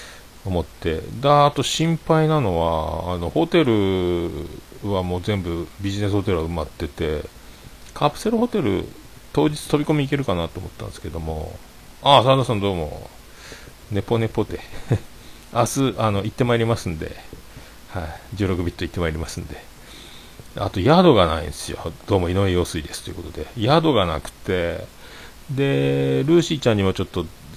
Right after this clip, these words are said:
「いつもどうしてんの？」って聞いたら、あの、このパターン、あのパターンがあるということで、「ああ、どうもどうも、そうなんですよ。初笹山行ってまいりますんで、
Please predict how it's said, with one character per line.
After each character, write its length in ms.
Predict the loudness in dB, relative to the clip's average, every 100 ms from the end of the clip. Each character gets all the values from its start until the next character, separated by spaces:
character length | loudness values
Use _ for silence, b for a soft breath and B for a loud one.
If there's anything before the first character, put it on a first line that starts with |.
| -16 -12 -10 -6
「い 80 | -2
つ 100 | 4
も 80 | 6
ど 120 | 6
う 40 | 6
し 80 |
て 100 | 4
ん 80 | 6
の？」 80 | 4
っ 20 |
て 80 | 4
聞 120 | -4
い 20 | -2
た 100 | 2
ら、 120 | 2
あ 40 |
の、 180 | 0 -4
こ 200 | 0 2
の 220 | 4 2 2
パ 120 | 2
タ 120 | 4
ー 40 | 4
ン、 40 | 4
あ 40 |
の 80 | 2
パ 140 | 0
タ 120 | 0
ー 80 | 0
ン 40 | 0
が 220 | -2 -6 -12 -20 -20 -6
あ 120 | 0 0
る 100 | 0
と 120 | -8
い 100 | -8
う 40 |
こ 100 | -8
と 120 | -6
で、 200 | -4 -4 2
「あ 140 | 4
あ、 40 | 4
ど 120 | 2
う 20 |
も 100 | 2
ど 120 | 0
う 20 | -2
も、 180 | -4 -6 -10 -6
そ 200 | 0 0
う 20 |
な 80 | 0
ん 80 |
で 60 | -4
す 140 | -6
よ。 120 | -8 -8 -10 -10
初 300 | -10 -6 -2
笹 260 | -2 0
山 180 | 0 -2
行 80 | -6
っ 20 |
て 100 | -6
ま 100 | -4
い 40 | -4
り 40 |
ま 100 | -6
す 100 | -8
ん 60 | -10
で、 120 | -10